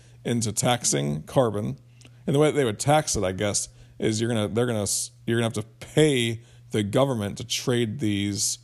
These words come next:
carbon credits that are, that are now on the market. And I think Al Gore has talked about investing in carbon credits and so forth. Like, th-, it's just, just a way for these guys to get rich, and also a way for the government to produce more revenue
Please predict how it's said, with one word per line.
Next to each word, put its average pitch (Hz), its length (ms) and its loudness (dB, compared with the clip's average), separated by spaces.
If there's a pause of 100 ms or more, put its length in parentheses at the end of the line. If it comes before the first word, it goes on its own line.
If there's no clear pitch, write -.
(280)
carbon 113 460 0
credits - 580 -4 (760)
that 120 240 0
are, 98 220 -4 (200)
that 113 140 0
are 107 100 -2
now 110 240 0
on 98 160 -2
the 92 80 -4
market. 92 460 -4 (420)
And 127 100 0
I 123 80 2
think 151 300 0
Al 127 220 4
Gore 110 520 0 (380)
has 110 220 0
talked 110 280 2
about 107 220 0
investing 107 440 -2
in 104 120 -2
carbon 107 380 0
credits 104 360 -2
and 90 100 -6
so 98 240 0
forth. 95 340 -2 (220)
Like, 110 180 0
th-, 135 180 2
it's 151 160 2
just, 190 160 4
just 190 180 0
a - 20 -2
way 151 140 2
for 123 140 -4
these 120 180 0
guys 107 240 0
to 98 60 -6
get 98 140 -2
rich, 101 360 -2 (180)
and 127 100 2
also 147 260 4
a 139 40 2
way 120 160 2
for 117 100 -8
the 110 80 0
government 104 320 -2
to 101 100 -2
produce 113 380 -2
more 95 180 -2
revenue 101 480 -2